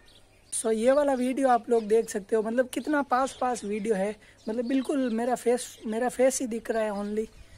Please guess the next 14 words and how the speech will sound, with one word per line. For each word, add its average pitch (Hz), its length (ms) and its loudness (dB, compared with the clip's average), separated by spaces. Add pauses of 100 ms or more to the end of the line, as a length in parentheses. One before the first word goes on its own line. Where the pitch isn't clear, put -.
तो 233 60 2
आप 233 140 4
लो-, 233 160 -2
लोग 240 220 0
समझ 262 260 2
सकते 233 320 -2
हो 226 140 2
कि 220 220 -6
wide 208 320 0
angle 240 260 0
का 240 160 -2
फ़ायदा 202 380 -2
यही 214 320 0
है 214 180 -4